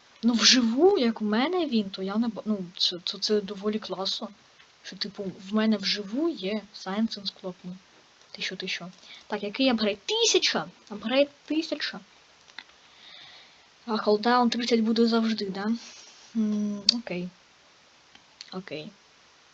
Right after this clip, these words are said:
Добре. М, давайте, напевно, ще одного Science and Clockman ось сюди поставимо. Ось кудись щ-, щ-, сюди, напевно.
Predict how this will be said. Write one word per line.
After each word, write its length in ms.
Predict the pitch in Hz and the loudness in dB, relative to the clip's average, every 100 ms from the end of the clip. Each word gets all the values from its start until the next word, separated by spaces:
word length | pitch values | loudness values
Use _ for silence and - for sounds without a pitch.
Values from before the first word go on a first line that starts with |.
| _ _ _ _ - - _ | _ _ _ _ -6 -6 _
Добре. 300 | - 170 180 220 _ _ _ _ _ _ _ - - _ - | -10 -10 -12 -18 _ _ _ _ _ _ _ -20 -20 _ -14
М, 320 | 208 202 196 | -12 -10 -8
давайте, 400 | 190 190 269 370 | -4 0 0 2
напевно, 340 | 370 294 262 240 | 0 0 0 0
ще 180 | - 220 | 0 0
одного 300 | 226 214 202 | 0 0 0
Science 360 | - 202 214 | 0 0 -6
and 140 | 196 - | -6 -6
Clockman 480 | 196 214 294 262 202 | -8 -6 -4 -2 -2
ось 140 | 190 | -2
сюди 220 | - 190 | -4 -4
поставимо. 540 | 262 302 - 180 165 190 - - - _ _ _ _ _ _ _ _ _ - _ _ _ _ _ _ _ _ _ _ _ _ - _ - - - _ - - - - - - - - - - - - - - - - - - | -6 -6 -6 -6 -8 -12 -20 -20 -20 _ _ _ _ _ _ _ _ _ -20 _ _ _ _ _ _ _ _ _ _ _ _ -20 _ -20 -20 -20 _ -20 -20 -20 -20 -20 -20 -20 -20 -20 -20 -20 -20 -20 -20 -20 -20 -20 -10
Ось 220 | 214 - | -4 -4
кудись 320 | - 196 202 202 | -4 -6 2 4
щ-, 200 | - - | 4 2
щ-, 840 | - - - - - 220 - - | 2 2 0 0 -2 -4 -8 -6
сюди, 200 | 196 190 | -4 -4
напевно. 500 | 180 175 - 170 180 | -4 -8 -10 -10 -10